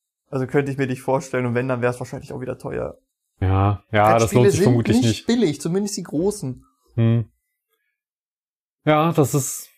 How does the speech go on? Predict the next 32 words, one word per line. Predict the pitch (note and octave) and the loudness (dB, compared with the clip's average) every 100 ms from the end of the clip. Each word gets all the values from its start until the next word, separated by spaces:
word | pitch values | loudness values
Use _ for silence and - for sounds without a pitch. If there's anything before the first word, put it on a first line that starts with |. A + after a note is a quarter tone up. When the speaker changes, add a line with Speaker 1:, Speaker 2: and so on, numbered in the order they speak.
| - | -6
Speaker 2:
das | B2+ | -2
ist | B2 | 2
echt | C#3 | 2
schade. | - D3+ A#2 | 4 4 6
Aber | B2 | 4
es | - | 4
gibt | E3+ | 4
ja | F3+ | 2
auch | C#3+ | 2
viele | C#3+ D3 | 2 0
kleine | - C3 C3+ C#3+ C#3+ | 2 0 2 0 -2
Kartenspiele. | - D#3 D3 B2 - G2+ A2 - _ - | 0 -2 -2 -8 -2 0 0 -2 _ -2
Und | B2+ | 2
ich | B2 | 2
hab | C#3 - | 0 2
durch | D3 C3 | 2 4
dich | D3 | 2
schon | - C3 | 4 2
auf | A#2 | 4
jeden | A#2+ E3 | 4 2
Fall | A2+ G2 | 2 0
ein | F#2+ | 2
paar | G2 | 0
neue | F#2+ F#2+ | 2 0
Kartenspiele | - F#2+ F#2+ - G#2 | 0 -2 -4 -8 -8
so | F#2+ | -8
kennengelernt, | F2+ - F#2 F#2 G2 D#3 - _ | -10 -14 -12 -4 -4 -4 -10 _
die | D3+ | 0
sehr | E3+ | 2
viel | C4 | 0
Spaß | - B3+ A#3+ | -2 -2 -2
machen. | G2+ D#2+ | -6 -6